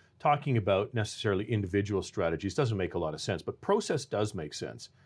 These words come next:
because the process that somebody can go through in terms of planning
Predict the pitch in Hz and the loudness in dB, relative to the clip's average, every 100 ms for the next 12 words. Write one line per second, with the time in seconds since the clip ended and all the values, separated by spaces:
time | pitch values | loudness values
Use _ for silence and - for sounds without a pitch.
0 | _ - _ - 123 127 117 - 120 190 | _ -20 _ 0 4 6 4 2 2 4
1 | 240 151 117 - 92 - 101 90 90 - | 4 2 2 0 -4 -2 0 2 0 -2
2 | 92 90 85 - 92 - 101 90 110 95 | 0 0 0 2 2 2 -4 0 0 -2
3 | 87 123 117 110 98 | 0 4 4 6 2